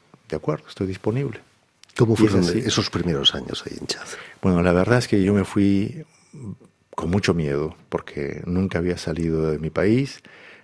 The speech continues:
Speaker 1: eh, tenía que aprender el francés, eh, y tenía que aprender alguna lengua de allá.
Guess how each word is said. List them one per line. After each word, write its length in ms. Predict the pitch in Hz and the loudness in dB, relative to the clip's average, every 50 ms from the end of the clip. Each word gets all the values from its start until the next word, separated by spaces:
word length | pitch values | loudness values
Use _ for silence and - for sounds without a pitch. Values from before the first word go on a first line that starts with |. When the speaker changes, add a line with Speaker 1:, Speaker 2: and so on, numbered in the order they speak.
| _ - | _ -4
Speaker 1:
eh, 380 | 87 80 78 76 76 73 78 78 | -2 -2 0 -2 -2 -2 -4 -4
tenía 220 | - 87 82 85 85 | -4 -2 0 0 0
que 60 | 80 | 0
aprender 300 | - - 78 78 80 78 | -2 -4 -6 -6 -4 -4
el 80 | 78 | -6
francés, 680 | - - 78 73 - - 123 131 143 147 139 135 - - _ - - _ _ _ - | -6 -8 -10 -10 -4 0 2 2 2 2 0 -4 -8 -16 _ -20 -20 _ _ _ -8
eh, 580 | - - 76 73 73 76 76 73 73 76 73 73 | -6 -4 -4 -4 -4 -4 -6 -6 -6 -6 -6 -8
y 40 | 78 | -10
tenía 300 | - - - 78 73 76 | -10 -10 -10 -8 -8 -8
que 80 | 73 71 | -8 -8
aprender 440 | - - 71 69 69 73 76 73 | -6 -6 -6 -6 -6 -6 -6 -4
alguna 400 | 69 67 69 65 85 82 76 76 | -6 -6 -8 -6 -6 -4 -4 -2
lengua 320 | 78 80 90 95 92 87 80 | -2 0 0 0 0 0 0
de 80 | 76 | 0
allá. 400 | 76 80 82 98 110 127 147 151 | 0 0 2 2 2 2 0 -2